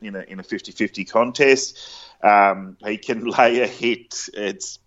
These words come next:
a beauty, beauty to see. Um, unfortunately, when, when, uh, the Suns have travelled twice now to Blacktown, um,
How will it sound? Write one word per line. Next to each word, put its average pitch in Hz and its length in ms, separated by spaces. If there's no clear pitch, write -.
a 101 100
beauty, 113 360
beauty 131 540
to 113 140
see. 110 540
Um, 123 400
unfortunately, 180 880
when, 123 320
when, 139 320
uh, 127 140
the 117 100
Suns 151 400
have - 160
travelled 113 320
twice 120 420
now 107 320
to 95 240
Blacktown, 101 1080
um, 113 720